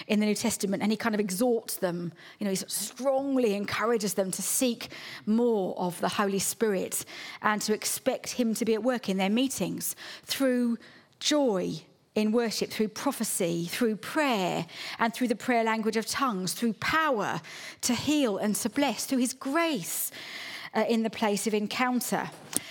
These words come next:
So being filled with the Spirit is incredibly personal, but it is also absolutely about our wider gathered life together. And I long for us to be a community of disciples who are filled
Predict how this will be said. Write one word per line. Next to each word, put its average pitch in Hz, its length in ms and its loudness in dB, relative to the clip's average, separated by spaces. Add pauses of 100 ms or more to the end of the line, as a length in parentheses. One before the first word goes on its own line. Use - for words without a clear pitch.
(120)
So 254 180 0
being 339 240 0
filled 277 160 0
with 240 80 2
the 226 60 0
Spirit 226 440 0
is 208 160 0
incredibly 196 440 -2
personal, 185 920 -2 (560)
but 226 80 2
it 220 80 2
is 226 120 2
also 240 300 2
absolutely 220 800 0
about 190 380 0
our 180 340 2 (320)
wider 208 380 2
gathered 196 340 0
life 185 380 0
together. 208 600 0 (320)
And 254 140 2
I 311 300 2 (160)
long 254 260 2
for 220 220 0
us 185 140 -2
to - 100 -4
be 208 160 2
a 196 160 0
community 208 720 0
of 185 280 0 (120)
disciples 175 640 -2
who 190 240 -2
are 175 320 -4 (440)
filled 214 500 0